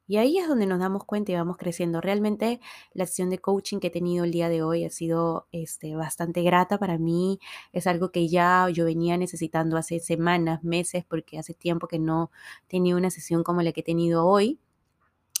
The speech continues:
Y es porque también me he animado a hacer este, este podcast. Eh, realmente lo, eh, lo tenía preparado para hacerlo ayer, pero ayer terminé muy tarde, como a las nueve de la noche, y ya dije, "No, mejor lo voy a hacer el día de mañana". Entonces esperé tener,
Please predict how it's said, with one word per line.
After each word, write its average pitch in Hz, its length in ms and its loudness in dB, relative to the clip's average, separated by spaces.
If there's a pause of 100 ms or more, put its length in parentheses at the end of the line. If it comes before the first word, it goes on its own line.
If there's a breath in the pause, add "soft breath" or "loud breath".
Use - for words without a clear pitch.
(100)
Y 190 160 6
es 190 140 4
porque 202 220 0
también 170 320 4
me 170 60 4
he 165 40 4
animado 170 400 4
a 165 40 6
hacer 165 260 0
este, 160 460 -2
este - 180 0
podcast. 226 440 2 (500 loud breath)
Eh, 180 260 2
realmente 185 400 0
lo, 170 580 2 (160)
eh, 160 540 -6
lo 185 180 4
tenía 190 240 2
preparado 185 480 4
para 180 160 2
hacerlo 175 300 -2
ayer, 190 320 0
pero 202 160 -4
ayer 165 180 0
terminé 165 320 -2
muy 175 160 0
tarde, 185 320 2
como 185 160 -4
a 165 60 -2
las 151 120 -6
nueve 170 140 0
de 170 60 0
la 160 80 -2
noche, 185 420 -2 (560 loud breath)
y 175 160 -4
ya 175 380 4
dije, 175 320 0
"No, 190 320 4
mejor 170 720 2
lo 165 260 -2
voy 165 200 2
a - 20 0
hacer 160 240 -4
el 156 80 0
día 156 140 0
de 160 100 -2
mañana". 196 380 0
Entonces 170 260 -6
esperé 185 340 0
tener, 170 480 0